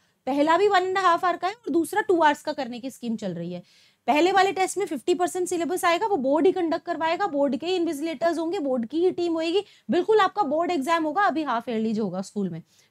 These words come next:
ठीक है। और सेकंड वाला भी बोर्ड के according ही होएगा। अब सेकंड वाले में क्या सिचुएशन रहती है उसके according वो चीजें बदल सकती हैं, लेकिन आधा आधा कंटेंट आएगा। फर्स्ट टर्म जो आपका होगा अभी,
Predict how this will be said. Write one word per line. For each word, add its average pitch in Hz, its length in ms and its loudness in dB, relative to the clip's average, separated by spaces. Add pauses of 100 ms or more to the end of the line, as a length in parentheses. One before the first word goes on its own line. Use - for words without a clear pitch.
ठीक 311 120 -6
है। 320 120 0 (280)
और 302 100 -2
सेकंड 359 340 -4
वाला 359 220 2
भी 392 100 2
बोर्ड 277 220 2
के 233 140 -4
according 196 320 -4
ही 190 60 -4
होएगा। 170 260 -8 (360)
अब - 100 2
सेकंड 427 420 -2
वाले 440 160 4
में 453 120 -4
क्या 311 220 0
सिचुएशन 381 540 -4
रहती 359 220 0
है 370 60 0
उसके 370 200 -6
according 349 320 -2
वो 330 80 -6
चीजें 311 300 -4
बदल 247 240 -2
सकती 277 280 -10
हैं, 269 100 -8 (280)
लेकिन 294 360 2 (120)
आधा 269 220 6
आधा 339 240 4
कंटेंट 262 400 -4
आएगा। 185 260 -4 (360)
फर्स्ट - 240 4
टर्म 392 200 2
जो 381 100 2
आपका 339 260 4
होगा 269 260 4
अभी, 214 240 0